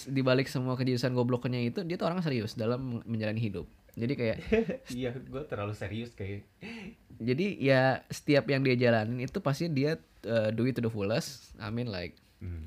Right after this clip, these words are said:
Speaker 2: hmm.
Speaker 1: ya, ya, ya, it's a good, it's a good point to have lah. I mean, I mean, kayak jarang orang yang, nggak jarang sih, banyak sih. Cuma ya, gue liat temen gue yang kalau ngerjain apa terus diseriusin sampai segitu seriusnya itu ya,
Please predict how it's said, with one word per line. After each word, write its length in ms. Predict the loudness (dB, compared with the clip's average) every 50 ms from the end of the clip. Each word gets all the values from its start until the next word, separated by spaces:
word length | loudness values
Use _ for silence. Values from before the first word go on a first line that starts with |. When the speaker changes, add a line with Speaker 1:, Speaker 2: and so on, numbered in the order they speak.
| -14 -16 -12
Speaker 2:
hmm. 240 | -10 -8 -6 -6 -8 -10 -14 _ -20 -20 _ _ _ _ -10
Speaker 1:
ya, 480 | -4 -2 0 0 0 0 0 -2 -2 -6 -8 _ _ _ _ 0
ya, 220 | 2 4 4 4
ya, 180 | 4 2 2 2
it's 160 | 2 2 2
a 80 | 0
good, 240 | 0 2 2 2 0 0 -6 -6
it's 160 | -4 -2 -2
a 80 | -2 -2
good 240 | 0 0 -2 -2 -4 -8 _ _ _ _ -20 -20 _ _ -2
point 460 | 0 2 2 4 2 2 0 0 0
to 100 | 0 -2 0
have 260 | 0 0 -2 0 0
lah. 220 | -2 -4 -4 -4 -6
I 40 |
mean, 140 | -6 -8 -8 -8
I 60 | -6 -4
mean, 160 | -4 -4 -4 -6 -8
kayak 320 | -8 -6 -4 -4 -6 -8 -10 -14 -18 -16 -18 -18 -20 -20 -20 -20 _ _ _ _ _ -14
jarang 480 | -4 2 4 6 6 6 6 4 4 4
orang 320 | 4 4 4 4 4 2
yang, 340 | 2 2 2 0 -2 -4 -6 -10 -12 -18 -20 -20 -20 -20 -16 -10
nggak 260 | -6 -2 0 2 2
jarang 240 | 4 4 4 4 4
sih, 140 | 2 2 2
banyak 260 | 4 4 4 4 2
sih. 220 | 0 -2 -4 -4 -2
Cuma 240 | -2 0 2 2
ya, 180 | 4 4 4 2
gue 220 | 2 4 4 6
liat 180 | 6 6 4 4
temen 320 | 2 0 2 2 0 0
gue 140 | 2 2 2 2
yang 300 | 0 0 -2 -4 -6 -10 -14 -20 -20 -20 -20 -20 -20 -20 _
kalau 240 | -4 -2 -2 0 0
ngerjain 240 | 0 0 0 2 2
apa 220 | 0 0 0 -2 -2
terus 160 | -4 -4 -4
diseriusin 480 | -2 -2 0 0 0 2 2 0 0
sampai 240 | 0 0 0 0 -2
segitu 420 | -2 0 -2 0 0 -2 -2 -2 -4
seriusnya 400 | -2 0 2 2 2 2 0 0
itu 140 | 2 2 2
ya, 300 | 2 2 2 0 -4